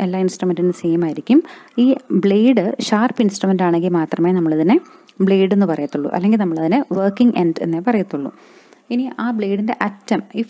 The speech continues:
it is a sickle scaler, നമ്മളതിനെ ടിപ്പ് എന്ന് പറയും. ഒരു ക്യൂററ്റ് ആണെങ്കിൽ നമ്മളതിനെ ടോ എന്ന് പറയും. And പ്രോബ് ആണെങ്കിൽ പ്രോബിൻ്റെ ടിപ്പിനെ നമ്മൾ നിബ് എന്ന് പറയും. ഓക്കെ, so each term is for each instrument.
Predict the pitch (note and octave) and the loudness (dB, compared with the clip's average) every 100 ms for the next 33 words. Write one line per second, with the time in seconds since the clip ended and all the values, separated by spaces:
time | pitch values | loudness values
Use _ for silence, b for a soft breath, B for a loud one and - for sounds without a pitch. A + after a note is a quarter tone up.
0 | C4 B3 B3+ B3 - D4 - - E3 G#3+ | -4 -2 -2 -4 -2 -2 -2 -2 0 0
1 | - F#3+ G3 E3 F3 D4 - - - - | 0 0 0 0 0 0 -2 -4 -4 -4
2 | - F3 D3 D3 C#3+ - b b - C#4 | 0 0 0 -6 -8 -10 b b -2 -2
3 | C4+ - C4 C#4 C#4 G3 D#3 E3 A#3 G#3 | 0 2 4 2 0 0 0 -2 -2 -2
4 | F3+ E3+ E3 E4 - _ _ A#3+ B3+ C4+ | -2 -2 0 -2 -6 _ _ 0 2 2
5 | E3+ D#3 D3 E3 F4 b b - A#3 A3+ | -2 -4 -6 -4 -6 b b -8 -6 -8
6 | - A3+ C4 A#3 F3 D#3 D#3+ E4 - _ | -2 2 4 2 0 -2 -6 -8 -8 _
7 | F#3 F3 F#3+ F3 E3 E3+ E3+ D#3+ D#4+ D4+ | -2 0 -2 -2 -2 -2 0 0 -2 -2
8 | - G#3+ F#3+ E3+ E3 D3 C#3+ - - _ | 2 2 2 -2 -6 -6 -6 -10 -12 _
9 | _ _ - A#3+ - D3+ D#3 b b b | _ _ -2 -2 -2 -6 -12 b b b
10 | b b b - A#3 - G#3+ G#3 - - | b b b -6 -6 -4 -8 -8 -12 -10
11 | F#3 B3 E4+ G3 - G#3+ A3+ F#3+ F#3 - | -6 -6 -8 -14 -12 -10 -6 -6 -6 -6
12 | F3+ - - D#3 D3+ | -8 -8 -10 -10 -10